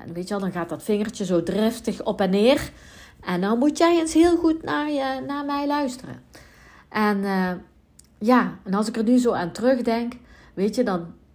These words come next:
dan le-, dan is eigenlijk de eerste, eh, betekenis die ik aan het woord luisteren heb meegegeven, is eigenlijk dat het helemaal niet zo'n leuk werkwoord is. Want, eh, ik moest iets opvolgen. En dat is het,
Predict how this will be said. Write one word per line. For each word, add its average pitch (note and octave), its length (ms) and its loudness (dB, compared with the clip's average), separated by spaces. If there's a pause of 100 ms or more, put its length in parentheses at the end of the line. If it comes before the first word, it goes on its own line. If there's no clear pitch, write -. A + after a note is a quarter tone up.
dan F#3 200 0
le-, G#3 260 2
dan F#3 160 -2
is F3+ 180 -6
eigenlijk A#3+ 400 0
de F#3+ 120 -4
eerste, G3+ 640 0 (400)
eh, F3+ 200 0 (100)
betekenis A3 680 2
die G3+ 180 -4
ik B3 240 -2
aan G3 180 -4
het F3 140 -6
woord F3+ 280 -4
luisteren A#3+ 760 0
heb A3+ 260 -4 (400)
meegegeven, A#3 840 4 (500)
is D4 240 0
eigenlijk B3+ 360 -8
dat G#3 160 0
het G3 120 -4
helemaal G#3 240 2
niet F#3+ 180 0
zo'n F#3 180 2
leuk F#3 300 2 (140)
werkwoord F#3+ 640 0
is. - 320 -2 (520)
Want, F#3+ 320 -2 (280)
eh, A3+ 380 4 (380)
ik G3 140 -4
moest F#3+ 200 0
iets F#3+ 220 -6
opvolgen. B3 720 2 (480)
En G3+ 160 0
dat F#3 200 2
is C4 240 2
het, G3+ 240 -4